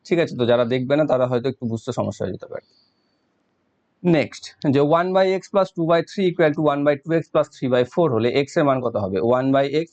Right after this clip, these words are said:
এটাকে x গুলোকে একদিকে নিয়ে চলে এসো, minus one by two x সমান three by four minus two by three। এটা করলে এখান থেকে পাচ্ছি টু এক্স, এখান থেকে x থাকছে, দুই থাকছে, দুই minus one সমান এখান থেকে পাচ্ছি বারো, যেখান থেকে পাচ্ছি,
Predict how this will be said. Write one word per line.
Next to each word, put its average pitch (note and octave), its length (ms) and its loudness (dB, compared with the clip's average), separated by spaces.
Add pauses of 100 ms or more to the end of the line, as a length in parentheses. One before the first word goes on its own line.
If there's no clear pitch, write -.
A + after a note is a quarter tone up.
এটাকে B2 200 0 (100)
x - 20 -20 (120)
গুলোকে C3 260 0
একদিকে A#2+ 280 -4
নিয়ে B2+ 160 0
চলে B2+ 160 2
এসো, D#3+ 120 -2 (120)
minus A2+ 280 2 (120)
one G#2+ 160 -4
by G#2+ 80 2 (120)
two B2 140 -2 (180)
x - 20 -20 (680)
সমান C3 220 2 (100)
three A#2 260 -2
by A#2 100 4 (160)
four E3 200 2 (540)
minus A2 300 0 (100)
two G#2+ 180 -4
by G#2 100 2 (120)
three। - 180 -8 (800)
এটা D3 180 2
করলে E3 220 0
এখান D3 160 0
থেকে D3+ 160 0
পাচ্ছি C#3 200 -2 (120)
টু B2+ 80 -2 (120)
এক্স, - 200 -2
এখান A#2+ 160 2
থেকে A#2 140 -2 (220)
x - 20 -18 (680)
থাকছে, C3 240 -2 (180)
দুই B2 100 0 (100)
থাকছে, D3 220 -4 (120)
দুই G#2+ 120 0 (120)
minus A2+ 280 2 (180)
one C#3+ 80 0 (560)
সমান C3 320 0
এখান A#2+ 200 -2
থেকে A#2 160 -2
পাচ্ছি A2+ 180 -4 (140)
বারো, G#2+ 200 2 (100)
যেখান A2+ 220 -2
থেকে G#2 180 -2
পাচ্ছি, G#2+ 280 -6